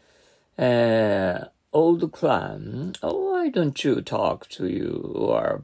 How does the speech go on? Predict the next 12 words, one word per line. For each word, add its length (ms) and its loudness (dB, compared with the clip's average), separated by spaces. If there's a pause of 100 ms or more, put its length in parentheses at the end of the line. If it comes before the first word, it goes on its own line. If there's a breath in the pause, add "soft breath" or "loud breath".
boss 640 -2 (260)
about 300 -2
it? 280 -8 (440 loud breath)
Impossible. 760 -4 (300 soft breath)
He's 300 -4
an 220 4 (100)
old 480 4
clam, 580 -2
and 420 -4
you 240 2
know 280 0
it. 400 -6